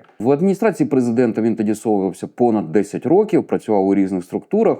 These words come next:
Людина з двадцяти п'яти до тридцяти п'яти формувалась як чиновник, обростала скілами різними в різних структурах, на, заносила навіть в Міністерство охорони здоров'я, працював юристом у структурі, яка відає там допуском, е, лікарських препаратів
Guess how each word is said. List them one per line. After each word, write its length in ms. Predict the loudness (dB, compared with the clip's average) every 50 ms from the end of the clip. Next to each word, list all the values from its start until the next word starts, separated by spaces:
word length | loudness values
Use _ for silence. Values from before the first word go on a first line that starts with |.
| -4 -6
Людина 420 | -2 -2 0 2 2 2 2 2
з 40 | 0
двадцяти 460 | 0 -2 -2 -2 -2 -6 -4 -4 -4
п'яти 300 | -2 -2 -4 -2 -2 -2
до 140 | 0 0 -2
тридцяти 420 | -2 -2 -4 -4 -4 _ _ -8 -6
п'яти 360 | -4 -6 -6 -2 -2 -2 -2
формувалась 800 | -2 -4 -4 -4 -4 -4 -2 -2 0 0 0 -2 -4 -4 -4
як 180 | -6 -6 -6 -6
чиновник, 580 | -10 -6 -4 -2 -2 -2 -2 -4 -6 -8 -8 -4
обростала 600 | -2 0 2 2 0 0 -2 -2 -2 0 0 -2
скілами 640 | -4 -6 -4 -2 0 2 2 2 0 0 -2 -2 -2
різними 360 | 0 -2 -2 -2 -2 -2 0
в 60 | 0 0
різних 300 | 0 0 0 -2 -4 -6
структурах, 640 | -8 -8 -8 -6 _ 0 2 2 2 2 0 -4 -6 -6
на, 300 | -4 -2 -2 -2 -2 -2
заносила 540 | -2 -2 0 0 -2 -2 -2 0 0 0
навіть 460 | 0 0 0 2 2 0 0 -2 -4 _
в 80 | -2 0
Міністерство 440 | 0 0 2 2 0 0 0 -2 -4
охорони 400 | 0 2 2 2 4 2 2 0
здоров'я, 680 | 0 -2 0 2 2 2 2 2 0 0 0 -2 -4 -8 -8
працював 420 | -10 -10 -6 -4 -2 -2 -2 0
юристом 500 | -2 -2 -2 -2 -2 -4 -6 -8 -8 -6 -6
у 400 | -4 -2 -2 -2 -2 -2 -4 -8 -12
структурі, 480 | -10 -10 -10 -10 -6 -4 -2 -2 0
яка 440 | -2 -4 -4 -6 -6 -6 -6 -8 -8 -8
відає 340 | -8 -6 -4 -4 -4 -4 -4
там 160 | -6 -10 -6
допуском, 520 | -6 -6 -6 -6 -12 -14 -12 -10 -10 -10 -12 _ _ -12
е, 400 | -12 -12 -12 -12 -12 -10 -8 -8
лікарських 460 | -8 -6 -8 -8 -10 -10 -14 -18 -14
препаратів 540 | -12 -10 -8 -6 -4 -4 -4 -4 -8 -12